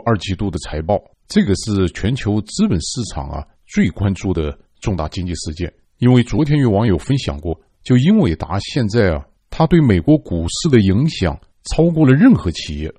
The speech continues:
它不仅市值在美国上市公司的总市值当中的占比比例非常大，它的盈利能力占整个美国股市的盈利能力的占比就更加变态了。而且从去年开始，舆论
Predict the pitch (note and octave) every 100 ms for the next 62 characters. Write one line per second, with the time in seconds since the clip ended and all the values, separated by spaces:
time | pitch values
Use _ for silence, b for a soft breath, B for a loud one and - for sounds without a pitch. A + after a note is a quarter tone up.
0 | _ _ - E3+ A3 G3+ F#3+ E3 - G3+
1 | - F3 G#2+ - _ _ - C3 B2 _
2 | - G2 F2 E2 G#2+ A#2 - _ - -
3 | D#3+ - B2+ E3+ E3+ - - G3+ F3 -
4 | E2 D2+ - G3+ A2 G#2+ A#2 A2 A#2+ G#2
5 | - D3 A2+ B2+ - E2 D2 F#2+ D#3+ -
6 | _ - G3+ - E2 F2 - _ _ -
7 | F3 D#3+ B2 C3 F#3+ F3+ A#2 G#2 E3 G#3
8 | A#2+ - _ _ - C#3+ - A2 F#2 E3+
9 | C3 F#2 D#3 - F2+ D#2 - D3+ A2 G2
10 | C#3 D#3 G2+ A2+ F3+ A2+ G2 C#3 F#2+ D#2+
11 | G#2+ - G#3+ E2 - G#2 D2+ G2+ D2+ -
12 | _ - D#3 E3+ G#2+ - A#2+ - - A3
13 | B2+ A2 C3+ C3+ - E2+ E2 G#2 E3 B2